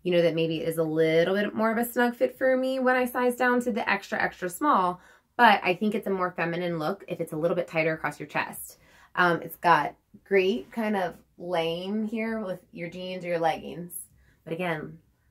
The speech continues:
lots of room, okay? Pockets, and they're fifty-two. Now, here's the thing. They come in a couple different fabrics. Um, this is modal, and it also comes in different lengths.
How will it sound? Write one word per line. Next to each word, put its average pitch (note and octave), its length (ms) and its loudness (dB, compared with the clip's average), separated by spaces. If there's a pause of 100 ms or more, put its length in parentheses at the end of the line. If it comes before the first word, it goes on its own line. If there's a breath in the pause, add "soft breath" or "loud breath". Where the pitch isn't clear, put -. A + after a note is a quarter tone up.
(140)
lots F#3+ 380 -4
of G#3 180 -8
room, F3+ 420 -4 (180)
okay? F3 380 -6 (140)
Pockets, A3+ 680 -2
and F3+ 140 -2
they're F3 180 -4
fifty-two. B3 840 -4 (400 soft breath)
Now, G#3 140 4
here's B3+ 180 0
the E4+ 100 2
thing. D#3+ 320 0
They E3+ 100 4
come A#3+ 320 2
in B3 220 6
a - 80 0
couple A#3 300 2
different A#3+ 340 -2
fabrics. G3+ 920 2
Um, E3+ 560 2 (540 soft breath)
this G#3 180 4
is C4 140 -2
modal, G#3 720 6 (100)
and G#3 100 0
it - 40 0
also A3 180 0
comes D4 160 2
in B3 80 0
different G#3 240 -2
lengths. - 640 -4